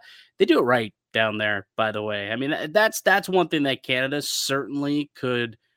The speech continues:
work on is our Thanksgiving game, 'cause it's like a full week-long event, four or five days minimum down south. And I,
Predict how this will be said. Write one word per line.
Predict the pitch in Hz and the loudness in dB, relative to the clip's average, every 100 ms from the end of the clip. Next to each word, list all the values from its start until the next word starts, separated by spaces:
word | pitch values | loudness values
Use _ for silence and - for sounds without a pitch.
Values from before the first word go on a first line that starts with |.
| _ | _
work | - 113 123 143 | -6 -4 -2 0
on | 139 143 | 0 -2
is | - 117 | -6 -4
our | 117 113 | -2 -4
Thanksgiving | - 123 107 - 123 131 131 | -6 -8 -8 -8 -6 -4 -4
game, | 139 143 147 | -2 -2 -4
'cause | 143 120 101 - _ _ - | -2 -4 -4 -10 _ _ -6
it's | 175 294 | -2 -2
like | - | 2
a | 185 | 0
full | - 156 160 139 | 2 4 4 4
week-long | 120 135 131 131 123 113 | 0 -2 0 0 2 0
event, | 98 104 92 | -4 -6 -6
four | _ 160 170 | _ 0 2
or | 165 | 4
five | 160 143 135 | 4 4 4
days | 123 123 110 | 0 -2 -2
minimum | 113 107 104 98 | -6 -4 -6 -8
down | 104 98 98 | -10 -10 -10
south. | - 98 104 | -10 -10 -12
And | 107 | -4
I, | 143 160 147 | 2 2 2